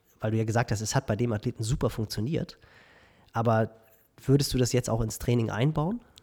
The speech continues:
Weil das ist ja eigentlich so eine Sache, was ich mir jetzt halt überlegt, äh, hab.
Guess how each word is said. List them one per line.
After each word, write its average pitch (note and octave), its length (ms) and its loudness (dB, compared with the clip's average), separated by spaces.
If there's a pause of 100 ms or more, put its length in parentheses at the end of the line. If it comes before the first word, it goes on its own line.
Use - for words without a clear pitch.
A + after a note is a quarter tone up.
(260)
Weil A2 120 -2
das A#2 120 2
ist B2 100 -2
ja A#2 80 2
eigentlich B2+ 240 0
so C3+ 60 0
eine B2+ 100 4
Sache, C3 240 2
was A#2+ 120 0
ich C#3+ 120 -4
mir B2 80 2
jetzt A2+ 180 0
halt G#2 120 -4
überlegt, G#2 580 -4 (160)
äh, A2 400 -2
hab. - 300 0